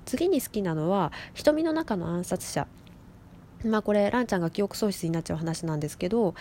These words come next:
これ、犯人がね、あの、井上和彦さんっていう方なんですけど、えーと、そうだな、わかりやすいように、わからない人にわかりやすいように、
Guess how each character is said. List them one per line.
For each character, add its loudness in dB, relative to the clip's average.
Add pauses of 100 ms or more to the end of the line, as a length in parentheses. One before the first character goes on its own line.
(300)
こ 2
れ、 2
犯 2
人 0
が 0
ね、 0 (440)
あ 2
の、 2
井 2
上 4
和 0
彦 0
さ 0
ん 0
っ -4
て -2
い 2
う -2
方 -2
な 0
ん -2
で -2
す -12
け -2
ど、 0 (260)
え 2
ー -4
と、 -4 (300)
そ -6
う -2
だ 0
な、 -2
わ -4
か 0
り 0
や 0
す -2
い 2
よ -2
う -4
に、 -6
わ -4
か -2
ら -2
な 0
い 0
人 -8
に -2
わ -2
か -2
り 0
や 0
す -4
い 0
よ -4
う -4
に、 -6